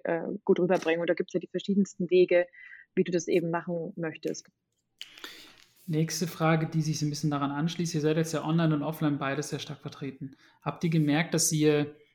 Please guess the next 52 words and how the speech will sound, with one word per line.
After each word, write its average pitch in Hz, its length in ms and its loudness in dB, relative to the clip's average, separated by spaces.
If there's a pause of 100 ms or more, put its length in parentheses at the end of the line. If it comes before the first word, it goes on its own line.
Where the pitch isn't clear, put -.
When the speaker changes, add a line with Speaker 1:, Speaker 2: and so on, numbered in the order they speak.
(120)
Speaker 2:
wenn 151 100 -2
jetzt 151 180 -2
ein 143 60 0
neues 151 220 0
Produkt 165 240 -2
beispielsweise 147 500 -2
einführt 160 520 -2
oder 151 100 -4
irgendwie 147 180 -2
eine 147 120 -4
Aktion 156 400 -2
hat 165 80 -2
oder 156 180 0
so, 151 140 2
dass, 151 160 0
dass 156 160 -4
ihr 156 40 -2
das 160 140 -10
auch 135 100 -8
im 143 80 -6
Online-Shop 180 1200 -2
merkt? 170 340 0
Also 143 220 -8
wenn 147 120 -2
jetzt - 320 -6 (140)
bei 147 140 -2
D 143 160 -4
M 165 260 2
irgendwie 160 200 2
eine 151 160 0
Aktion 160 400 2
ist 170 180 2
oder 151 140 2
ihr 143 160 -2
gerade 151 320 4
bei 156 100 2
D 156 80 0
M 147 200 0
gelistet 160 420 0
wurden, 165 240 6
dass 156 160 0
dann 147 140 -2
die 147 60 -8
Conversion 160 480 0
Rate 180 160 -2
online 165 300 2
hochging, 170 440 0
dass 156 120 0
sich 160 100 -2
das 143 160 -6
gegenseitig 151 720 -2
sozusagen 139 440 -4